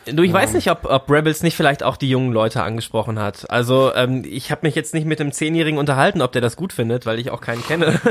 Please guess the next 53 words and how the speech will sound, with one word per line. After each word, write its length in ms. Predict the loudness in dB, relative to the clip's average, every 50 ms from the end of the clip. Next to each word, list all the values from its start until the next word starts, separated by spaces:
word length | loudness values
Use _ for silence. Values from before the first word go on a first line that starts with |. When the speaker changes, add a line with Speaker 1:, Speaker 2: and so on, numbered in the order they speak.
| 0 0 -6 -14 -16
Speaker 1:
<laughs> 360 | -16 -14 -14 -14 -14 -16 -8
Aber, 440 | -2 2 4 4 6 6 6 6 6
ähm, 260 | 6 4 2 2 0 -2
ich 100 | -2 0
glaube 300 | 2 4 4 4 2 0
doch, 100 | -2 -2
dass, 220 | -2 -4 -4 -4
dass 180 | -6 -6 -2 -2
Rebels 300 | 0 0 0 -2 -2 -4
diesen 200 | -4 -4 -4 -4
Spagat 420 | -2 0 0 2 2 2 0 0
ziemlich 260 | 0 0 0 0 -2 -2
gut 160 | -6 -8 -6
geschafft 340 | -6 -2 0 0 0 0 0
hat, 120 | -2 0
vor 140 | 0 2 2
allen 100 | 2 2
Dingen 120 | 0 0 0
in 60 | 0 0
den 60 | 0 0
ersten 320 | 0 0 0 0 -2 -2
Folgen. 420 | 0 0 2 2 2 0 0 -2
Und 160 | -2 -2 -2 -2
die 60 | -2
hatten 180 | -2 0 0
ja 60 | 0 0
auch 100 | -2 -2
zwischendurch 480 | -4 -4 -4 -2 0 0 2 0 0 -2
immer 180 | -2 -2 -2
mal 260 | 0 0 0 0 0
so 300 | 0 0 0 0 0 0
Folgen, 480 | -2 0 2 2 2 2 2 0 0 0
die 80 | 0 -2
jetzt 280 | -2 -2 -4 -4 -6 -6
die 40 | -6
Story 300 | -4 0 0 2 2 2
nicht 180 | 0 -2 -4
vorangetrieben 600 | -2 0 0 0 0 -2 -4 -4 -4 -4 -2 -2 0
haben, 280 | 0 0 0 0 0
sondern 340 | -2 0 0 0 0 0 -2 -2
wieder 220 | 0 0 0 0
so 240 | 0 0 0 0 0
eine, 400 | 0 -2 -2 0 0 0 -2 -2 -6 -12 -20 -20 -20 -20 -20 -20 -20 _ _ _ _ -4
ja, 180 | -2 0 0 0
so 100 | 0 -2
eine 120 | -4 -4
Folge, 600 | -4 -2 0 0 0 2 2 2 2 2 0 -2 -2
wo 140 | -4 -4 -4
die 200 | -2 -2 -2 -2
irgendjemanden 480 | -2 -2 -2 -2 -2 0 0 0 0 0
gerettet 420 | 0 0 0 0 0 -2 -2 0
haben, 380 | 2 2 2 2 0 -2 -6 -8 -10
was 640 | -12 -14 -12 -6 -4 -4 -4 -4 -8 -16 -18 -20